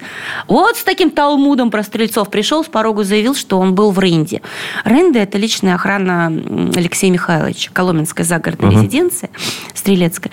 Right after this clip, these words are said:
Speaker 1: а, охрана стрельцов. И он, ну,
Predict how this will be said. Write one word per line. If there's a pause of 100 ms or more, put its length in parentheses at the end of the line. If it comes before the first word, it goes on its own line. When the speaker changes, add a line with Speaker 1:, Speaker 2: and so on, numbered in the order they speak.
(460)
Speaker 1:
а,
охрана
стрельцов. (300)
И
он, (420)
ну,